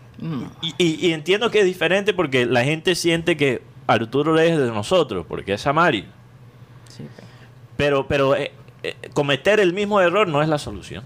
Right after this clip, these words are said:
Speaker 2: tampoco. Y Guti, este récord de, de, de,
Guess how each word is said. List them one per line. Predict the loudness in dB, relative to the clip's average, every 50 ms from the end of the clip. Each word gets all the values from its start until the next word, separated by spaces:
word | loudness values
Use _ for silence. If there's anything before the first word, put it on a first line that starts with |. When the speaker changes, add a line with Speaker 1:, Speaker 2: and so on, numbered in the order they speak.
| -18 -20 -20 -20 -20 -12 -6
Speaker 2:
tampoco. | -6 -6 -4 -2 0 0 0 -2 -4 -10 -14 -16 -20 -20 -20 -20 -20 -20 -20 -20 -20 -20 -20 -20 -20 -20 -20 -20 -20 -20 -20 -20 -20 -20 -20 -20 -20 -20 -20 -20 -20 -20 -20 -20 -20 -20 -20 -20 -20 -20 -20 -20 -8 -4
Y | -2 0
Guti, | 2 2 0 0 0 -2 -4 -4 -4 -2
este | -2 -2 -2 0 0 0
récord | 2 4 2 2 2 2 0 0 0 2
de, | 2 2 2 0 -2
de, | -2 0 2 2 2 0 -2
de, | -2 0 0 2 2 4 2 2 2 0 0 -2